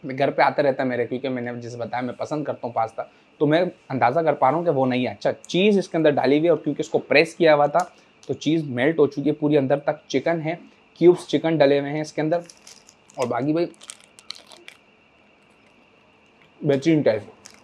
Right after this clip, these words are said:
no ketchup, no mayonnaise। भाई पनीनी में अगर pesto आ गया तो ketchup mayonnaise की game ही नहीं है फिर इसके आगे। खैर, इसको करते हैं side पे। और भाई,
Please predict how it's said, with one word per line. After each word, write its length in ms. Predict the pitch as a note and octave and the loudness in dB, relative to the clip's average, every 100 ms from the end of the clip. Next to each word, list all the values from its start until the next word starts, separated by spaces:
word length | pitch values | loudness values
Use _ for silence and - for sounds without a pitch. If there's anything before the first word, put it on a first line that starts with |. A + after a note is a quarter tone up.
| _ _ _ | _ _ _
no 160 | C#3 E3 | -2 -2
ketchup, 440 | F3 F#3 F3 F#3 D3 | 2 2 2 0 -2
no 140 | D3 | -2
mayonnaise। 400 | D3 B2 A#2+ G#2 G#2 - - - | 0 0 -2 -6 -12 -20 -20 0
भाई 140 | D3 G3+ - - - - - | 2 2 -2 -20 -20 -20 -6
पनीनी 280 | D3 D#3+ G#3 | -2 0 2
में 160 | G3+ G#3+ G#3+ - - - - - - | 2 0 -4 -14 -20 -16 -16 -14 -4
अगर 160 | D3 | -2
pesto 360 | F#3+ E3+ D#3+ A3 | 0 -2 -2 4
आ 120 | D#3+ | 6
गया 100 | E3 | 4
तो 100 | G3 | -2
ketchup 300 | G3+ E3+ F3 | -4 -4 -4
mayonnaise 280 | F3+ D3+ D#3 | -6 -8 -8
की 120 | D#3+ | -8
game 220 | D3+ B2 C#3+ | -4 0 0
ही 80 | |
नहीं 100 | B2+ | 0
है 60 | G#2 | -4
फिर 140 | G#2+ | -8
इसके 200 | G#2 - | -10 -12
आगे। 200 | - G#2+ G2 _ - - - - - | -12 -12 -14 _ -16 -16 -14 -14 -4
खैर, 160 | G#2+ - _ | -4 -4 _
इसको 200 | - F3 | -6 -2
करते 200 | C#3+ C3 | 0 -2
हैं 60 | C#3+ | -4
side 300 | C3 C3+ D3+ | 0 0 0
पे। 100 | - - _ _ _ _ _ _ _ | -6 -8 _ _ _ _ _ _ _
और 120 | A#2+ | -4
भाई, 160 | B2+ | 0